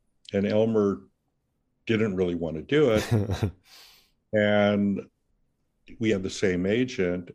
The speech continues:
Speaker 1: and they, uh, they said, "Well, Elmer doesn't, is too, is busy right now or whatever.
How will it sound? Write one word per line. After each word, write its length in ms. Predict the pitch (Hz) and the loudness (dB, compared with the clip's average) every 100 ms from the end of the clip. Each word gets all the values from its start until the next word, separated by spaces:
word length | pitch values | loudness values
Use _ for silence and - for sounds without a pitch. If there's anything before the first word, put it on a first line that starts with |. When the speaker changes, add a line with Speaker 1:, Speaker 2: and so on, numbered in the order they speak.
| - | -14
Speaker 1:
and 420 | 92 90 90 87 87 | -8 -6 -6 -6 -4
they, 420 | 92 92 92 92 | -4 -2 -4 -4
uh, 340 | 90 87 90 87 _ _ _ _ _ - | -4 -4 -6 -8 _ _ _ _ _ -10
they 80 | 98 | -10
said, 320 | - 101 95 | -4 -2 0
"Well, 240 | 101 101 - | 0 0 0
Elmer 240 | 110 117 | 0 0
doesn't, 400 | 110 98 101 90 - _ _ - | -2 -2 -4 -6 -10 _ _ -16
is 180 | 98 | -14
too, 180 | - 98 - | -4 -4 -4
is 160 | 98 | -6
busy 320 | 82 110 107 95 | 0 2 2 0
right 260 | 85 78 | 0 -2
now 200 | 82 82 80 | -4 -6 -6
or 200 | 82 82 | -6 -4
whatever. 600 | 85 85 85 80 78 | -2 -2 -2 -4 -10